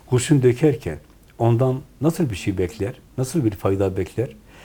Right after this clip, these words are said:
Yani dua etmesi gerekirken, herhangi bir konuda bir sorun, bir sıkıntı, bir hastalık varsa, şifa bulmak için,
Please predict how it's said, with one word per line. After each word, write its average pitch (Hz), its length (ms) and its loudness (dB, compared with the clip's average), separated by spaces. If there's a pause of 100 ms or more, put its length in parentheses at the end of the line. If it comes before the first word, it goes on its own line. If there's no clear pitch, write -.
(340)
Yani 113 380 4
dua 127 260 6
etmesi 117 440 0
gerekirken, 110 600 2 (440)
herhangi 117 480 4
bir 120 60 4
konuda 110 520 2
bir 117 80 2
sorun, 110 480 2
bir 110 60 -2
sıkıntı, 110 600 -2
bir 113 60 -2
hastalık 110 600 -2 (520)
varsa, 113 460 2 (1700)
şifa 131 420 2
bulmak 117 380 2
için, 120 340 -2